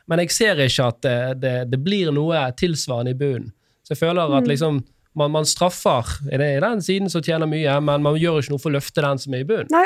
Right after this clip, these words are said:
Speaker 2: og der mener vi at det må gjøres veldig, veldig mye mer. Sant? Eh, og der er det liten vilje til å gjøre mer nå, fordi at man er redd for da, eh, sant,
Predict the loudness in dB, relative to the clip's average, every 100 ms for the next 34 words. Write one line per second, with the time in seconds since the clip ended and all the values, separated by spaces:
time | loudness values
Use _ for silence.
0 | 2 4 6 8 6 6 6 6 4 4
1 | 2 2 2 2 2 2 -2 -6 0 2
2 | 4 2 0 -2 -2 -2 -2 -6 -6 -6
3 | -10 -16 _ _ _ _ _ _ _ -14
4 | -12 -12 -14 -8 0 2 2 2 0 -2
5 | -4 -10 _ 2 4 6 6 4 4 0
6 | 0 0 2 2 4 4 2 -4 -4 -2
7 | -2 -2 0 2 2 0 -2 2 2 2
8 | -2 -2 0 0 0 -4 -10 -4 0 0
9 | 0 -8 _ _ _ _ _ -6 -6 -6
10 | -8 -4 -2 -2